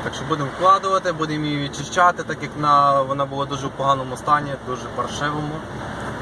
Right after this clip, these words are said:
Ми її не знімали, як купували, тому що там не було що знімати, і тоді ми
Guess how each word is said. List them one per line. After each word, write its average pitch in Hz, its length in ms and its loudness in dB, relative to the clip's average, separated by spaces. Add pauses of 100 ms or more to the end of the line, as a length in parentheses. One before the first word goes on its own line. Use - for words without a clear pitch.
Ми 147 120 2
її 143 260 0
не 143 100 -2
знімали, 143 440 2
як 131 160 0
купували, 156 680 4 (840)
тому 147 160 -2
що - 80 -6
там 143 100 -2
не 143 80 -2
було 143 240 -2
що 139 120 -8
знімати, 139 540 2 (280)
і - 100 -4
тоді 131 200 -4
ми 127 120 -4